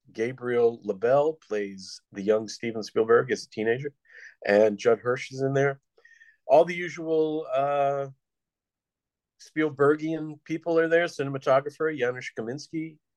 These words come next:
edit-, edited by Michael Kahn. John Williams does music, et cetera, et cetera. Now, this movie came out November eleventh.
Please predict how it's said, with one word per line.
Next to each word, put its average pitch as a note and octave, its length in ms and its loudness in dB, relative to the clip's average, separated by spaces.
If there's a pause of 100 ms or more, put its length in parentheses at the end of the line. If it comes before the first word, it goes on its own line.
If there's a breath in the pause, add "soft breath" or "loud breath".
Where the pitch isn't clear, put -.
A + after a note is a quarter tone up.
edit-, B2+ 300 2 (120)
edited C3+ 400 2
by A2+ 180 0
Michael A#2 340 -4
Kahn. E3 480 4
John G#2 280 -4
Williams C3 360 -6
does - 160 -16
music, C#3+ 440 -2
et - 120 -20
cetera, E2+ 300 -8
et - 100 -18
cetera. F2+ 240 -8 (480 loud breath)
Now, A2 60 4
this C3+ 200 2
movie C3+ 480 2 (1000 soft breath)
came F3+ 220 4
out D#3+ 240 4 (160)
November C3+ 420 0
eleventh. B2+ 320 2